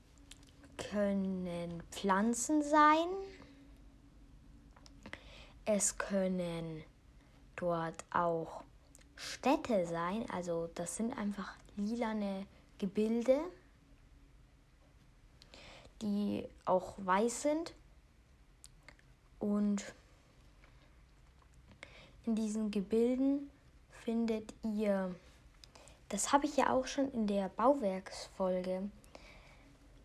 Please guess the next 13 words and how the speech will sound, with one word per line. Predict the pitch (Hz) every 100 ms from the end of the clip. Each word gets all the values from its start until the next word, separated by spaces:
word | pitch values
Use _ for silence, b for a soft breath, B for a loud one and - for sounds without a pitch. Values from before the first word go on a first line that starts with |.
| - - - - - - - - -
angesprochen, | 196 214 233 233 - 240 233 247 240
ähm, | 208 196 196 - b b b -
die | 214 208 202 190
sind | - 220
so | 208
lila, | 208 220 240 226 202 196 190 B B B B - - - - - - - B B B B B B -
ähm, | 190 190 196 - B B - - - -
gelblich, | 175 208 247 277 294 320 - - b b b - - - -
die | 208 202 196 185
sind | - 202 196
ganz | 202 202
komische | 208 202 202
Gebilde. | 190 208 233 262